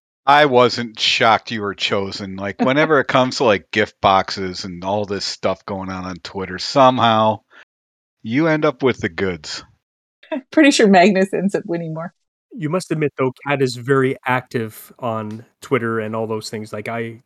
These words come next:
Speaker 3: see her posting quite a bit of things, so
Speaker 2: <laughs>
Speaker 3: I'm not sure her hit rate is as high as maybe it is in Clash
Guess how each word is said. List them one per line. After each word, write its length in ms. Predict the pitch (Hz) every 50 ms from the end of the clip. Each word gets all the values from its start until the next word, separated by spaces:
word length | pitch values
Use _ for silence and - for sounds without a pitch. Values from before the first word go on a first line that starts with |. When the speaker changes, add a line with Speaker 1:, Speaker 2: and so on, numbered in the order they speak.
| _ _ _
Speaker 3:
see 220 | - - 135 117
her 80 | 113 107
posting 460 | - - 113 107 - - 117 107 104 - _
quite 200 | - 123 113 107
a 40 | 101
bit 160 | 110 107 104
of 60 | - _
things, 320 | - 107 104 104 101 -
so 240 | - - 101 104 _ _
Speaker 2:
<laughs> 80 | _ 320
Speaker 3:
I'm 80 | - - _ - - -
not 180 | 127 135 127 -
sure 140 | - 135 117
her 140 | 120 117 104
hit 180 | 110 135 127 - -
rate 180 | 113 110 104
is 200 | 107 104 107 107
as 180 | 104 104 101 -
high 280 | - 110 110 110 107 107
as 300 | 104 101 98 - - - _ _ _ _ _
maybe 200 | 117 113 107 107
it 80 | 101
is 140 | 107 101 101
in 100 | 107 98
Clash 440 | - - 110 101 98 101 - -